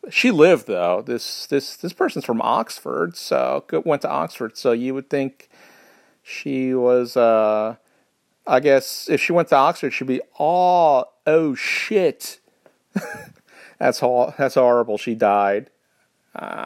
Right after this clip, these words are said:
I, but you know what? I almost died too in this, this past month and a half. So, you know, give me a break, okay? Um, I mean, uh, all right, look,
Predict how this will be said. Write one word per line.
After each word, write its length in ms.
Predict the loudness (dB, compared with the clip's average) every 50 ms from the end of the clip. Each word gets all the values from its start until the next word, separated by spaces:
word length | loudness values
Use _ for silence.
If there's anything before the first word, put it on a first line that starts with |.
| -4 -4 -4
I, 20 | -4 _ _ _ 2
but 120 | 4 4 4
you 120 | 4 4
know 120 | 6 6
what? 200 | 6 6 6 4
I 180 | 2 2 2 2
almost 460 | 2 2 0 0 0 -2 -2 -2 0
died 380 | 2 4 4 4 2 0 -2 -6
too 360 | -8 -8 -4 -4 -2 -2 -2
in 80 | -4 -4
this, 340 | -6 -6 -8 -10 -18 -20 -20 _ _ _ -20 -20 -20 -20 -20 -20 -20 -20 _ _ _
this 160 | -12 -12 -12
past 540 | -10 -8 -6 -4 -2 -4 -4 -6 -10 -10 -8
month 340 | -4 -2 -2 -2 -4 -4 -8
and 100 | -6 -6
a 120 | -6 -6
half. 480 | -2 0 2 4 4 4 2 2 0 -4
So, 760 | -12 -14 -10 -4 -2 0 0 2 2 0 0 0 -2 -4 _ _ _ _ _ _ -8
you 80 | -4
know, 140 | -4 -2 -4
give 180 | -4 -4 -6 -4
me 80 | -2
a 80 | -4 -4
break, 540 | -4 -2 0 2 2 2 2 0 -2 -6 -8
okay? 460 | -6 -2 0 0 0 0 -2 -4 -8 _ _ _ _ _ _ _ _ _ _ _ -2
Um, 680 | 2 4 4 6 6 4 4 2 0 -2 -6 -10 -12 -16 _ _ _ _ _ _ _ _ _ _ -14 -8 -8 -8 -8 _ -10
I 380 | -8 -6 -4 -4 -2 -2 -2 -2
mean, 260 | -2 0 -2 -2 0
uh, 20 | 0
all 800 | -2 -2 -2 -4 -10 -10 -8 -4 -2 0 2 4 6 8 8 8
right, 240 | 8 8 4 2 0
look, 340 | 0 0 0 0 _ _